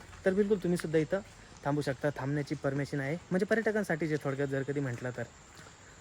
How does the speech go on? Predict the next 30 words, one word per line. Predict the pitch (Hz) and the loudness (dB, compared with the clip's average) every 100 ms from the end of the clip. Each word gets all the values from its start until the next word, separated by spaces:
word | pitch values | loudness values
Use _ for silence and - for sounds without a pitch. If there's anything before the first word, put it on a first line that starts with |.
| - - 120 | -20 -12 -4
हे | 135 | 0
बघा | 139 156 - - - | 2 0 -2 -8 0
हे | |
असलं | 127 123 127 | 0 2 -2
आहे | 147 - - - - - | -4 -6 -14 -16 -16 -4
सध्या | 147 135 170 175 175 - - - 160 | -2 4 6 6 4 0 -10 -8 0
म्हणजे | 151 156 160 | 4 6 6
in | 151 | 4
प्रोग्रेसमध्ये, | 147 135 139 139 135 135 | 4 4 4 2 2 2
तर | 131 | 2
त्यामुळे | 127 131 131 | 2 4 2
नाही | 131 | 2
का | 151 - | 0 -2
थोडीशी | - 147 170 170 | -2 4 6 6
साफसफाई | 151 135 - 139 139 | 4 2 0 0 2
वगैरे | 135 135 | 4 4
हे | 123 | 2
ते, | 123 135 143 - - - - - | 0 -2 -2 -10 -20 -20 -10 -2
अ, | 127 127 - - | 2 2 2 2
काही | 131 131 | 4 4
गोष्टींना | 127 - 127 127 | 2 0 2 2
नाही | 120 | 2
का | |
आपल्याला | 123 127 156 - - - - - | 2 4 2 2 -12 -20 -20 -2
ॲडजस्ट | 139 131 143 | 0 2 2
करावं | 131 123 127 | 2 2 2
लागतं. | 113 - - 131 - - - | 0 -6 -2 -2 -2 -4 0
इकडं | 135 139 135 | 4 4 2
बाथरूम | 135 127 - 135 | 0 0 2 2
वगैरे | 127 127 | 4 4